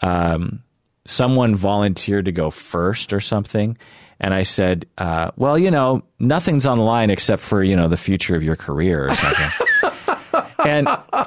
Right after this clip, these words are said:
Speaker 1: I thought it would go over better 'cause, of course, I'm
Speaker 2: A little
Speaker 1: joking.
Speaker 2: irreverence.
Speaker 1: But,
Speaker 2: Sure.
Speaker 1: like, a couple people were like, "Oh."
Speaker 2: Oh, man.
Speaker 1: And I thought, "Oh,
Speaker 2: They
Speaker 1: come
Speaker 2: might have,
Speaker 1: on, people.
Speaker 2: they might have
Speaker 1: Like,
Speaker 2: missed the irreverence.
Speaker 1: of course it's a joke."
Speaker 2: Yeah.
Speaker 1: Uh, uh, so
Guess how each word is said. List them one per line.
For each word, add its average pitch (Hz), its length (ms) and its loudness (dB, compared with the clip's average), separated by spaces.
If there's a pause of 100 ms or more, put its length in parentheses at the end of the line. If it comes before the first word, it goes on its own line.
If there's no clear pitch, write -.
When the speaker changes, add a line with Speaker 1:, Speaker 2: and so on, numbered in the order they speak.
(120)
Speaker 1:
I 247 340 2
thought 147 380 0
it 139 120 4
would 123 200 2
go 113 220 4
over 127 220 2
better 87 340 2
'cause, 101 240 0
of 98 100 0
course, 135 380 0
I'm 90 120 4
Speaker 2:
A - 20 0
little 123 240 4
Speaker 1:
joking. 123 180 2
Speaker 2:
irreverence. 82 440 0
Speaker 1:
But, 127 100 2
Speaker 2:
Sure. 131 100 4
Speaker 1:
like, 120 100 2
a 127 60 2
couple 165 300 2
people 117 240 2
were 104 100 4
like, 98 240 0 (100)
"Oh." 190 920 4
Speaker 2:
Oh, 113 400 4
man. 131 500 0 (180)
Speaker 1:
And 110 120 2
I 110 80 2
thought, 104 380 0 (340)
"Oh, 117 440 -4 (260)
Speaker 2:
They 170 100 -2
Speaker 1:
come 139 140 4
Speaker 2:
might 127 40 4
have, 110 100 4
Speaker 1:
on, 87 140 2
people. 113 420 0
Speaker 2:
they 117 60 2
might 135 120 4
have 127 80 2
Speaker 1:
Like, 123 60 2
Speaker 2:
missed 127 160 -2
the 113 60 0
irreverence. 107 340 2
Speaker 1:
of 104 60 0
course 180 400 0
it's 170 120 0
a 127 80 2
joke." 139 680 0
Speaker 2:
Yeah. 120 340 0 (400)
Speaker 1:
Uh, 117 260 0 (580)
uh, 113 260 -2
so 123 500 0